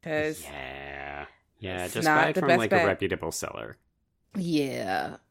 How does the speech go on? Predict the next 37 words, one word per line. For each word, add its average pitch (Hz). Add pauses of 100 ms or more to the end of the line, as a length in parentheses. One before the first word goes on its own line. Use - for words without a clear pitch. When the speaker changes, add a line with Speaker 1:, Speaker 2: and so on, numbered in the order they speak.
(120)
Speaker 1:
Mm-mm. 135
Now, 143
if 151
Aunt 196
Cheryl 185
been 175
selling 170
Avon 156
for -
fifteen 165
years 147
and 139
she, 165
she's 170
your 170
ba-, 143
bubble 160
bath 160
plug, 165 (240)
you 202
don't 180
have 180
to 151
go 139
somewhere 127
else. - (320)
'Cause 131
I 127
feel 147
like 135
Avon 127
is 123
also 120
a 110
reputable, 113
you 139
know, -